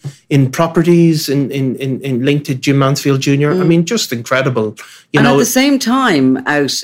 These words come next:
Speaker 2: in City West, and we all watched it grow, you had the Mansfields mingling with the hoi polloi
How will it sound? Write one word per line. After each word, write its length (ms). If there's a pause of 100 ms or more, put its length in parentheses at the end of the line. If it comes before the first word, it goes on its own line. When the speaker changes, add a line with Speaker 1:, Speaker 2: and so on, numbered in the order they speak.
Speaker 2:
in 200
City 300
West, 560
and 240
we 160
all 280
watched 400
it 140
grow, 520 (500)
you 220
had 500 (160)
the 60
Mansfields 800
mingling 800
with 380
the 100
hoi 280
polloi 680